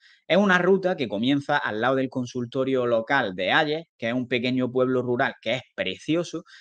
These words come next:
y al empezar la ruta podrás ver, entre otras cosas, los restos de la iglesia de San Pedro de Plecín, que es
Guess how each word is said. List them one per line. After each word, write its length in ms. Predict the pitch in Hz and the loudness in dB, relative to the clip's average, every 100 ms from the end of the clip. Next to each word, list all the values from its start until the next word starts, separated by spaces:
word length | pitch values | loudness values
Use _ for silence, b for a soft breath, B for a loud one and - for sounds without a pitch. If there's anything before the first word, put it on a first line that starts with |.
| B B | B B
y 220 | 165 160 | 2 4
al 120 | 139 | 4
empezar 440 | 139 139 127 185 190 | 2 0 -2 0 2
la 160 | 185 | 0
ruta 360 | 185 190 170 - | 2 2 2 0
podrás 340 | 120 123 131 131 | 2 2 0 0
ver, 140 | 131 | 0
entre 260 | 110 104 127 | -2 -2 -2
otras 240 | 131 123 | 0 -4
cosas, 380 | - 151 - 143 | -2 -2 0 0
los 160 | 117 | 0
restos 360 | 107 143 139 120 | 0 -2 -2 -4
de 100 | 107 | -2
la 80 | 95 | -2
iglesia 400 | 101 135 135 139 | -2 -2 0 0
de 120 | 139 | 0
San 260 | - 131 123 | -2 -4 -2
Pedro 340 | 147 143 147 | -2 -2 0
de 160 | 120 101 | 0 -2
Plecín, 520 | 98 95 - 165 175 B B - | -4 -6 -6 -8 -8 B B 0
que 240 | 135 | 6
es 60 | 151 | 6